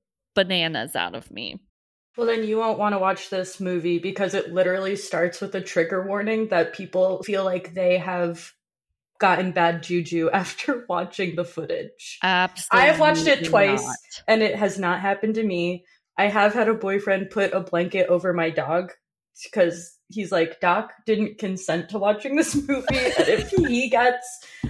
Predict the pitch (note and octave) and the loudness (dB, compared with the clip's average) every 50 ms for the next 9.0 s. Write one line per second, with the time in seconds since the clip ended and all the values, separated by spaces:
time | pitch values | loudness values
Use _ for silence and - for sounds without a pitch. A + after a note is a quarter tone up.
0 | - - B3 A#3+ A#3+ - D4 D4 D4+ C4+ B3 G#3+ G#3+ G#3+ - G#3 - A3+ G#3 F#3+ | 0 2 2 2 4 4 6 6 6 6 6 4 4 4 2 2 2 2 2 2
1 | F#3 - - - A#3 A3+ A3+ A3 G3+ G3 F#3+ F#3+ - - - A3+ G#3+ G3+ G3 F3+ | 2 0 -2 -2 0 0 0 0 -2 -2 -4 -8 -10 -4 2 4 4 6 6 4
2 | F#3 G3+ - - - - - - - - - E4 - - D#4+ C4+ C4 - C4 - | 2 -2 -4 -6 -8 -6 -4 -4 -4 -6 -10 -14 -14 -10 -4 0 2 4 4 4
3 | - - A4 - - - F#4+ - - - - - - - - - - C#4+ B3 C4 | 4 4 2 4 4 4 2 4 2 0 2 2 2 2 2 4 6 6 8 8
4 | D#4+ - C#4 - - - - F4+ - - - E4+ - - E4 E4 - - E4+ - | 6 4 2 -4 -4 -2 0 -2 -2 0 -2 -4 -2 0 -2 -2 0 -2 -2 0
5 | - - - - - B4+ - - - G#4 - - - D4+ D#4+ E4 F#4 F#4 - - | 0 -2 0 0 -2 0 0 0 -2 -4 -4 -2 0 2 2 2 0 -6 -6 -2
6 | - D4 G#3+ G#3 F#3+ F#3 F3+ F3+ F3 F3 F3 - - E4+ F#4+ F4+ E4 C4 C4+ A#3+ | 2 4 4 6 4 2 2 0 2 2 2 2 4 4 4 4 4 6 6 4
7 | A#3 A3 C#4 D#4+ D4+ - A#3 B3 B3+ C4 - A#3 A#3 A#3 G#3 G3 F3+ E3+ - - | 4 4 2 2 2 4 2 2 2 2 2 4 4 4 4 4 4 4 2 0
8 | - - - - - C#4 F4+ F4+ - D4+ A3+ A3 A3+ A3 A3 G#3+ G3+ G3+ B3 D4 | -4 0 2 4 6 6 4 4 2 4 4 6 6 6 6 6 6 6 4 2